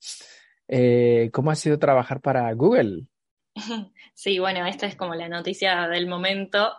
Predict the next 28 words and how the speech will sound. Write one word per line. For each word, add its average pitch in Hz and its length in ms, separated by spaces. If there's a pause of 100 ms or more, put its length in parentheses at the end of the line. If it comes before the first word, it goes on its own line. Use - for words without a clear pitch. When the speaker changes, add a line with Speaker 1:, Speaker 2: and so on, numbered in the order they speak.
Speaker 2:
<laughs> - 240
Speaker 1:
Ujú. 127 640
Speaker 2:
porque 185 260
fue 196 140
el 196 100
último 196 340
proyecto 180 720
que 165 120
publiqué, 165 1000
eh, 156 540
y 170 120
uno 170 140
de 170 80
los 165 240
más 170 260
importantes 180 1000 (260)
de 160 240
mi 160 180
carrera, 180 680 (440)
de 156 160
mi 160 140
corta 175 300
carrera. 185 320 (340)
<laughs> - 420
Pero 175 300
bueno, 190 280 (100)
Speaker 1:
<laughs> - 380 (440)
Speaker 2:
em, 180 1000